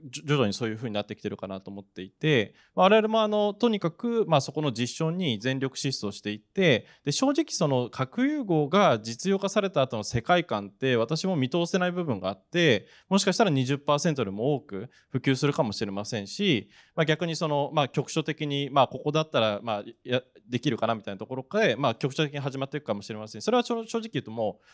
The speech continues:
うわからないんですけれども、ただやっぱりその医薬品とかそういう、まあ、医療系のスタートアップさんみたいに、その実証をとにかく頑張れば、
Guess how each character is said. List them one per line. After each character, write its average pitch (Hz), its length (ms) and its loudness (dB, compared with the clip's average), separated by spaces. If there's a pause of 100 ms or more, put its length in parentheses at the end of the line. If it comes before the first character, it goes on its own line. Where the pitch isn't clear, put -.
(140)
う 120 40 2
わ 120 60 8
か 160 140 4
ら 175 80 4
な 143 80 -2
い 98 60 -4
ん 95 40 -10
で 98 80 -14
す - 100 -10
け - 80 -10
れ 101 80 -8
ど 123 80 -12
も、 165 380 0 (300)
た 262 100 2
だ 214 180 8
や 135 60 4
っ 135 60 -6
ぱ 185 80 -2
り 160 40 -2
そ 156 120 -2
の 120 340 0 (360)
医 147 100 -4
薬 151 240 4
品 156 220 0
と 156 120 -6
か 107 320 2
そ 120 160 -4
う 113 40 -2
い 113 280 -2
う、 - 80 -8
ま 135 140 4
あ、 104 180 0
医 127 60 -2
療 123 180 0
系 120 200 -2
の 175 140 -4
ス - 80 -10
タ 143 120 4
ー - 20 -4
ト 143 60 -2
ア 131 40 -6
ッ - 40 -8
プ - 40 -14
さ 113 80 -4
ん 107 60 -6
み 110 80 -10
た 127 120 -8
い 156 60 -8
に、 196 220 -4
そ 143 120 -4
の 113 100 -2
実 131 280 -4
証 240 120 2
を 233 40 -6
と 247 100 0
に 226 80 0
か 151 120 4
く 113 120 -4
頑 147 240 0
張 190 100 -2
れ 110 80 -4
ば、 113 220 -10